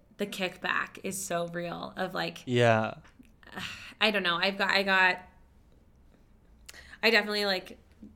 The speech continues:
Speaker 1: was not present there for a second. I lost my train of thought.
Speaker 2: <laughs>
Speaker 1: Um, I st-, something about the holidays and talking about the holidays makes me so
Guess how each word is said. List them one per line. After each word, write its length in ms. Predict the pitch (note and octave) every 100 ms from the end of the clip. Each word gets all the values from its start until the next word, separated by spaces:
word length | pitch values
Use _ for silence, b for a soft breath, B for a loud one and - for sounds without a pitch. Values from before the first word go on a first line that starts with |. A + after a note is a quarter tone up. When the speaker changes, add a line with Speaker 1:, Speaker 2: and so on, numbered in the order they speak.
| - - -
Speaker 1:
was 160 | G3
not 280 | F3+ F#3 F#3
present 300 | G3+ F#3 F#3
there 180 | F3+ F3
for 80 | F3
a 120 | F3
second. 380 | E3+ E3+ E3+ E3+
I 80 | F3
lost 320 | F3 F3 E3+
my 160 | F3+ F3
train 240 | E3+ F3
of 100 | F3
thought. 680 | F3 E3 D#3+ F3 D3+ D3 B2+
Speaker 2:
<laughs> 40 | -
Speaker 1:
Um, 440 | G3+ F#3+ F3+ E3+
I 120 | E3+ G#3
st-, 220 | - - - G#3
something 400 | G#3+ A#3+ B3+ D4+
about 240 | C#4+ C4+
the 60 | A3+
holidays 400 | G3 F#3 F3+ F#3
and 100 | F#3+
talking 160 | F3+ F#3
about 180 | F#3
the 60 | F3+
holidays 380 | F3+ F3 F3+ F3+
makes 260 | F3+ E3+ -
me 120 | F3+
so 640 | E3+ - E3+ E3+ F3 F3